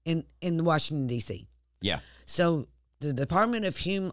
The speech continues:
Speaker 1: of Homeland Security is the one that's going to be over immigration laws now. So that's coming right out of leftist D C.
Speaker 2: Yes, it is.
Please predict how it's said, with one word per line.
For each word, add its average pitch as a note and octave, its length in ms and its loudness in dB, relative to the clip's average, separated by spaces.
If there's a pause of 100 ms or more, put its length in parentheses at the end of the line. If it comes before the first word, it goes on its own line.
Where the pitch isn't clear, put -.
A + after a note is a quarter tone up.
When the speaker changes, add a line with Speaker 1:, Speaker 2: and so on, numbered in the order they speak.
Speaker 1:
of D3 160 0
Homeland C#3+ 760 -2
Security D#3 580 0
is B2+ 180 -2
the C#3+ 80 -2
one D#3+ 240 0
that's B2+ 220 -4
going D#3+ 300 -4
to D#3 60 -2
be C#3 300 -2
over D#3+ 640 2
immigration E3+ 580 0
laws F#2+ 300 -4
now. F2+ 300 -10 (480)
So F3 180 0
that's - 500 -2
coming D3 480 -2
right D#3 260 2
out F3 380 0
of C3 400 2
leftist D#3 640 -2
D D3+ 200 2
C. A#2+ 400 -4 (720)
Speaker 2:
Yes, F2+ 260 -2
it G#2 100 0
is. A#2 380 0